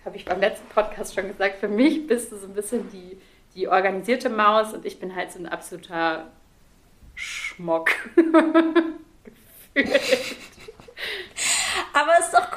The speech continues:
Speaker 2: cool, dann kann man sich je-, jeweils mit deiner A-D-H-S-Version und mit meiner A-D-H-S-Version identifizieren und jeder hat irgendwie so ein bisschen eine Person, die vielleicht ähnlicher ist. Also ich
Speaker 1: Voll.
Speaker 2: find das eigentlich ziemlich cool, dass wir nicht so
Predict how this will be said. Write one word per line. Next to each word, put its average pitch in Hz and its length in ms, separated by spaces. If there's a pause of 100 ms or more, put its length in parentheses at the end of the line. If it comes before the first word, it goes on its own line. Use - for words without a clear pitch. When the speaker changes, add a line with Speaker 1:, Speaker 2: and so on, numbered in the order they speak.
Speaker 2:
cool, 359 240
dann 254 200
kann 269 220
man 277 180
sich 294 240
je-, 247 260
jeweils 247 640
mit 254 260
deiner 226 360
A-D-H-S-Version 226 1040
und 220 160
mit 220 180
meiner 226 380
A-D-H-S-Version 214 1080
identifizieren 220 960
und 202 180
jeder 214 300
hat 214 200
irgendwie 208 640 (300)
so - 120
ein 208 60
bisschen 208 320
eine 196 80
Person, 220 440
die 208 180
vielleicht 202 520
ähnlicher 226 640
ist. - 140
Also 208 140
ich 190 60
Speaker 1:
Voll. 175 60
Speaker 2:
find 247 120
das 226 100
eigentlich 208 320
ziemlich - 420
cool, 240 120
dass 185 180
wir 196 100
nicht 196 220
so 196 300